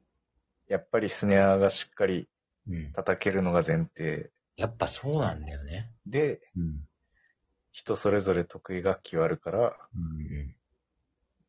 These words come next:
Speaker 1: なんか、まあ、ティンパニーと、
Speaker 2: うんうんうん。
Speaker 1: 別の打楽器奏者っていう枠で考えたとして、
Speaker 2: うんうん。
Speaker 1: 打楽器奏者はスネアがしっかり叩けるのが前提で、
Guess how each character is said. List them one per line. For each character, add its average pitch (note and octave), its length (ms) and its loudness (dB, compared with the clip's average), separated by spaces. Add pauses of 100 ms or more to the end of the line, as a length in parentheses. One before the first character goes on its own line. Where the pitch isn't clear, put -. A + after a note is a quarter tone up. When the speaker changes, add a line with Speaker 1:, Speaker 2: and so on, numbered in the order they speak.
(120)
Speaker 1:
な F#3+ 80 -8
ん E3+ 80 -10
か、 - 200 -6 (1300)
ま A#2+ 60 -6
あ、 A2+ 60 -6
テ - 100 -4
ィ C3 60 2
ン B2 60 -2
パ B2 180 2
ニ B2 320 2
ー - 40 -12 (1200)
と、 - 340 0 (100)
Speaker 2:
う E2+ 60 -10
ん E2 40 -4
う - 20 -4
ん D#2 40 -4 (840)
う F#2 60 -16
ん。 - 20 -12
Speaker 1:
別 F2+ 200 -2
の F#2+ 60 4
打 F2 140 6
楽 - 160 2
器 - 60 -14
奏 F#2+ 120 -2
者 - 140 0
っ - 40 -6
て E2+ 100 -8
い - 20 0
う E2+ 40 4
枠 E2+ 220 4
で E2 80 2
考 F2 200 -2 (120)
え E2 60 6
た - 100 -10
と - 100 -14
し - 120 -12
て、 - 420 -2
Speaker 2:
う - 40 -10
ん - 20 -8
う D2 400 -10
ん。 C#2+ 60 -18 (520)
Speaker 1:
打 G2 120 -4
楽 F#2+ 180 -2
器 - 60 -18
奏 A2 140 0
者 G#2+ 200 2
は C3 320 4 (160)
ス - 200 -10
ネ G2+ 180 6
ア G2 100 4
が F#2 80 4
し - 160 -6
っ - 40 -20
か A2 100 -2
り G2+ 100 -2
叩 G#2 240 2
け G#2+ 80 -2
る G2 60 2
の F#2+ 80 2
が F#2+ 120 4
前 G2 200 2
提 G#2 260 -4
で、 A#2+ 300 2